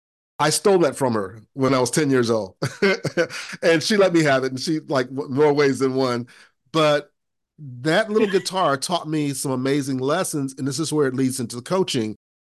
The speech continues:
Speaker 1: And it was, one, if you really wanna get, do well at a skill, you gotta practice it, one. Two, you gotta listen, you gotta lean in, and then when you get to a point where you hit a plateau, find someone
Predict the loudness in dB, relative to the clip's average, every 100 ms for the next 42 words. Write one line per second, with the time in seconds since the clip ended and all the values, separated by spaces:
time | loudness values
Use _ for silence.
0 | _ -4 0 2 4 4 4 2 2 2
1 | 0 -2 -8 _ _ -10 -2 2 4 6
2 | 4 2 0 -2 -8 _ _ _ -20 -16
3 | -2 2 4 4 4 2 -2 -8 _ _
4 | _ 0 2 2 0 4 4 4 -2 _
5 | _ -2 2 2 0 -2 -2 -6 -10 -12
6 | _ -4 -2 -4 -14 _ _ _ _ -8
7 | 2 2 4 2 4 4 4 4 2 0
8 | -2 _ _ _ _ _ _ -2 0 2
9 | 2 2 2 4 2 2 0 -4 -12 _
10 | _ -4 2 2 4 2 2 0 0 -2
11 | -2 -4 -6 -4 -2 -2 -2 -2 -2 -4
12 | -4 -2 0 0 -4 _ _ _ -20 -2
13 | 2 2 2 0 -2 0 0 2 2 2
14 | 0